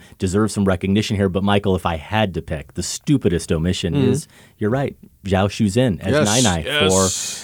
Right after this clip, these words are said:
Speaker 1: for The Farewell. She's a character you do have to obviously feel for, but you can't pity her as a character, knowing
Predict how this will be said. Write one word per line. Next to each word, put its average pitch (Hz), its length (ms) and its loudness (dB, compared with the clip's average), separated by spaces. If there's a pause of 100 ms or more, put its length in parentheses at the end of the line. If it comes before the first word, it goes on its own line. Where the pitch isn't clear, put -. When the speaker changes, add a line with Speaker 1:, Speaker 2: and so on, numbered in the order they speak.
Speaker 1:
for - 80 -12
The 110 80 2
Farewell. 110 580 2 (220)
She's 135 240 -4
a 131 60 2
character 123 560 0 (100)
you 113 160 0
do 143 240 0
have 143 300 -4
to 127 180 -4
obviously 113 420 0
feel 90 360 -2
for, 82 340 -6 (340)
but 113 140 -4
you 107 160 -2
can't - 420 -4
pity 98 320 0
her 73 240 -8
as 107 140 0
a 101 60 0
character, 90 420 0
knowing 104 500 2